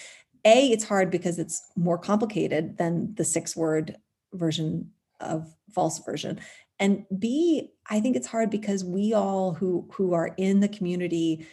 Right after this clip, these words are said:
it's like we're caught without our pants on 'cause we're like, "Oh gosh, I don't have, like, a simple answer to this a-, question." And so w-, what does that mean? And I think that's where a lot of us would even use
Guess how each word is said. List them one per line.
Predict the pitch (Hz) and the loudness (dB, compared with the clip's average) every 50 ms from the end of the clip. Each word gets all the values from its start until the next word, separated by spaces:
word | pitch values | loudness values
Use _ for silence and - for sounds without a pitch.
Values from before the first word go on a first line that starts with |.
| - _ _ _ - | -20 _ _ _ -2
it's | 196 190 - | -2 -2 0
like | 196 190 185 190 185 | 0 0 0 0 -2
we're | 180 | -6
caught | 180 - 190 185 185 185 - | -4 -4 -2 0 0 0 0
without | 180 170 180 175 175 170 | -2 -2 -2 0 0 0
our | 156 | 0
pants | 165 165 180 233 311 311 - | -2 0 0 0 0 0 -2
on | - - - - - | -4 -6 -6 -6 -6
'cause | - - 160 - - | -6 -6 -8 -6 -6
we're | 185 175 | -4 -2
like, | 170 165 165 - | -2 -2 0 -2
"Oh | 185 | -2
gosh, | 190 - 247 294 262 - - | 0 0 0 0 -2 0 0
I | - 175 | 0 2
don't | 170 185 202 285 359 381 - | 4 4 4 4 4 2 -2
have, | - 370 151 190 160 160 - - - - - - _ - - _ _ _ _ _ _ - 196 196 - - | -2 0 2 2 2 0 -2 -8 -16 -20 -20 -20 _ -20 -20 _ _ _ _ _ _ -10 -8 -8 -10 -6
like, | - 190 175 165 - - | 0 2 2 2 2 0
a | - | -2
simple | - - 208 196 196 175 - | 0 2 2 2 2 0 -2
answer | 165 170 170 170 - - | -2 -2 -2 -2 -4 -4
to | - - 160 | -4 -6 -4
this | - - - - - - - - - - - | -4 -4 -4 -4 -6 -8 -8 -10 -12 -8 -6
a-, | 190 190 - - - | -4 -4 -4 -6 -6
question." | - - 175 170 - - 147 143 143 147 139 - - | -6 -4 -4 -4 -4 -4 -4 -4 -4 -6 -6 -6 -4
And | 185 180 175 | -2 -2 -2
so | - - 185 175 170 165 165 160 160 156 156 - - _ _ _ _ _ _ _ - | 0 2 4 4 4 4 4 2 2 -2 -4 -10 -18 _ _ _ _ _ _ _ -8
w-, | 190 165 170 170 - | -2 2 2 2 2
what | 185 185 202 190 | 4 4 6 6
does | 196 190 | 6 4
that | - 170 - - | 2 2 0 2
mean? | 175 185 240 294 285 180 156 | 2 4 4 4 4 2 2
And | - 202 226 | 4 4 4
I | 233 | 6
think | 220 254 247 | 6 4 4
that's | 247 226 214 220 220 | 4 2 2 2 2
where | 220 208 196 | 4 6 6
a | 185 180 | 6 6
lot | 180 170 156 165 208 208 | 4 4 4 4 4 2
of | 196 - - - | 2 0 -2 -2
us | - 320 480 - - - | -2 -2 -2 -2 -6 -2
would | - 190 185 - | 0 0 0 2
even | - 190 175 175 175 175 160 | 0 0 0 0 0 0 0
use | 160 175 190 214 220 220 214 214 214 214 - | 0 0 0 2 2 4 4 2 2 2 -2